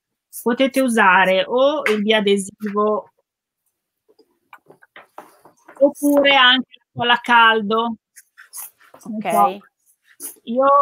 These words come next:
Speaker 1: col jeans ho usato la colla a caldo perché era molto, cioè, era sottile, però una stoffa abbastanza, ehm, insomma, tramata.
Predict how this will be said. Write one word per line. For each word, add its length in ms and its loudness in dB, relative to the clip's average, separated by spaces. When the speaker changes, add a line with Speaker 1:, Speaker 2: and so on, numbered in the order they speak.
Speaker 1:
col 240 -4
jeans 400 -4
ho 120 -2
usato 320 0
la 120 2
colla 240 2
a 60 -2
caldo 340 2
perché 200 -6
era 120 -2
molto, 300 -6
cioè, 300 -2
era 180 0
sottile, 560 -6
però 240 2
una 520 -6
stoffa 360 -2
abbastanza, 840 0
ehm, 320 0
insomma, 380 -6
tramata. 840 -2